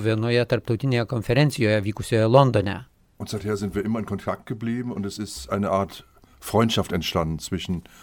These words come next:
Speaker 2: den Diakonen in Deutschland und in Litauen.
Speaker 1: Ir nuo to laiko tokia, tai išsiplėtojo į tokią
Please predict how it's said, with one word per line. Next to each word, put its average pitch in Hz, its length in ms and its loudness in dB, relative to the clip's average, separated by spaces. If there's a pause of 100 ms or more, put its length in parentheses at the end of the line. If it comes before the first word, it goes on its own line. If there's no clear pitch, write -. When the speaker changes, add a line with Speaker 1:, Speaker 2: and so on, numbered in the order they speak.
(300)
Speaker 2:
den 98 120 0
Diakonen 95 760 2 (120)
in 90 200 -2
Deutschland 98 560 0
und 92 140 -2
in 92 80 0
Litauen. 78 400 -4 (440)
Speaker 1:
Ir 139 340 2
nuo 123 300 0
to 135 160 2
laiko 139 440 2 (580)
tokia, 127 500 0
tai 123 140 -4 (240)
išsiplėtojo 123 720 2 (100)
į 120 140 0 (180)
tokią 113 300 0